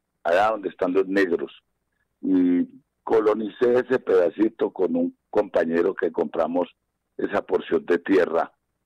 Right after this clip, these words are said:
hace treinta y cinco años. Eh, se construyó porque pensé que ese iba a ser el lugar donde iba a terminar mi vida, mi vida.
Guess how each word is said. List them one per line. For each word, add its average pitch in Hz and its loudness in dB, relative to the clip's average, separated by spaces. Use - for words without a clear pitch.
hace 85 2
treinta 78 -2
y 71 -4
cinco 82 -4
años. 78 -4
Eh, 98 4
se 113 -2
construyó 120 0
porque 110 0
pensé 139 0
que 92 4
ese 101 2
iba 101 4
a 95 0
ser 104 0
el 101 0
lugar 87 2
donde 87 2
iba 90 0
a - -2
terminar 90 -2
mi 95 0
vida, 82 2
mi 92 0
vida. 95 2